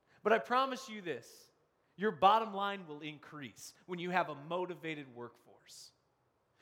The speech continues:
Be the place that people cannot wait to go work at. Love and value your employees. And I understand the culture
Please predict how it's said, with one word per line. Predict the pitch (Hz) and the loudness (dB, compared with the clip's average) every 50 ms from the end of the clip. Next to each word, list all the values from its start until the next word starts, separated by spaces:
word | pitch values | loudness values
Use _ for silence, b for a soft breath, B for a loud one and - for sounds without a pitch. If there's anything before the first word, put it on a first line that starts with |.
| b b b 156 147 | b b b -4 2
Be | 214 262 294 320 339 | 4 6 6 6 4
the | - 247 214 | 4 0 -2
place | - - - 240 233 240 208 - - - | -2 -2 0 2 2 2 0 -4 -10 -12
that | 196 185 - - | -12 -12 -12 -10
people | - 240 247 208 202 220 208 - - - - - | -10 -8 -8 -6 -4 -6 -6 -6 -8 -14 -4 0
cannot | 220 240 233 220 208 196 190 175 165 165 | 2 2 2 2 0 -2 -2 -4 -4 -6
wait | 151 151 147 - - | -6 -6 -6 -10 -14
to | 160 | -16
go | 143 135 127 120 | -12 -10 -10 -10
work | 113 113 110 101 - - 131 | -10 -12 -16 -18 -20 -20 -20
at. | 120 120 - _ _ _ _ _ _ _ _ _ _ _ b b b b b b b b | -20 -20 -20 _ _ _ _ _ _ _ _ _ _ _ b b b b b b b b
Love | - 175 190 240 262 262 240 220 196 - - - - - - | -2 4 6 8 8 10 8 6 4 2 -2 -8 -16 -10 -8
and | 226 220 202 165 143 139 | -8 -8 -8 -10 0 2
value | 220 233 247 254 262 254 226 247 | 4 6 6 4 4 2 -2 -6
your | 247 233 208 220 220 214 | -10 -8 -8 -6 -6 -4
employees. | 208 202 190 - 185 190 185 170 147 - B B B | -6 -6 -8 -10 -10 -8 -6 -6 -6 -8 B B B
And | 226 254 | 0 2
I | 247 247 262 | 2 2 2
understand | 302 339 349 285 - - - 262 262 254 240 | 0 -2 -4 -8 -12 -10 -6 -4 -4 -4 -6
the | - | -8
culture | - - 220 226 226 220 - - 156 143 131 | -4 0 2 2 2 0 -2 -8 -10 -10 -10